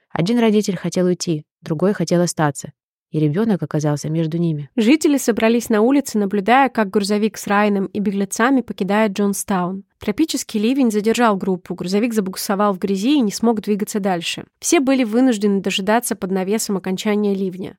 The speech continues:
Speaker 2: Но тут раздались крики. На Райана напал мужчина с ножом. Другие члены Храма народов оттащили от него нападавшего.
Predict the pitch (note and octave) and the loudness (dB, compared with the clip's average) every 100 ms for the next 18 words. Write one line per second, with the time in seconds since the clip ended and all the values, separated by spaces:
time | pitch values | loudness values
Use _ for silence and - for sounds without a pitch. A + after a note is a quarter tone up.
0 | _ G#3+ G3+ E4+ F#4 C4 G3+ G#3 A#3+ B3+ | _ -4 2 2 2 -2 0 0 0 -2
1 | - A#3 G3+ - G3+ - G#3+ G#3 A3 C#4+ | -4 -4 -4 -6 -14 -4 0 4 4 4
2 | B3 G#3 G#3+ A3+ A3+ G3+ - B3 A3+ - | 4 2 0 0 0 -2 -2 0 0 -2
3 | G3+ F#3+ G3+ F3+ - A3 G3+ C4+ - B3 | -2 0 -2 -4 -2 -2 2 2 2 0
4 | B3 - A#3 A3+ G#3+ G3+ B3+ B3+ - - | 0 0 0 2 0 0 0 -2 -6 -6
5 | G3+ - A#3 A#3 G#3 G3+ G3+ G#3 G3+ G#3 | -6 -4 -4 0 -2 -2 -2 0 -2 -2
6 | G3 F#3+ - F3 F3 | -4 -4 -8 -12 -14